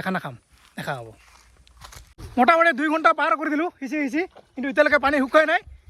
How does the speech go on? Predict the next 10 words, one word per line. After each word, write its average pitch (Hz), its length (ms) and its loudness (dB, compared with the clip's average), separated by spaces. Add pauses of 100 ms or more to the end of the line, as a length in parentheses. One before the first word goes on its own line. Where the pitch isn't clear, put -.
(160)
কাৰণ 269 200 0 (100)
পানী 277 180 -2 (1000)
এইফালেদি 262 340 4
মানে 320 140 8
এইফালৰ 254 260 0
পৰা 262 180 4
পাৰ 262 140 4
হৈ 247 140 4
আছিল, 156 180 -6 (420)
সেইকাৰণে 254 260 0